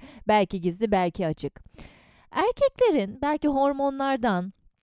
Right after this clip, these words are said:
belki yetiştirilme tarzından bu seks içeriklerini daha hızlı algılayabildiğini düşünüyorum. Beyin olarak algıladıklarının farkına varmasalar da bilinçleri algılıyor bence.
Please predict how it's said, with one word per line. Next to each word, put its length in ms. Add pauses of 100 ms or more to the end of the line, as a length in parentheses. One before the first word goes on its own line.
(520)
belki 340
yetiştirilme 540
tarzından 640
bu 60
seks 320
içeriklerini 580
daha 220
hızlı 260
algılayabildiğini 1000
düşünüyorum. 560 (440)
Beyin 460
olarak 400
algıladıklarının 840
farkına 500
varmasalar 760
da 160 (420)
bilinçleri 560
algılıyor 500
bence. 460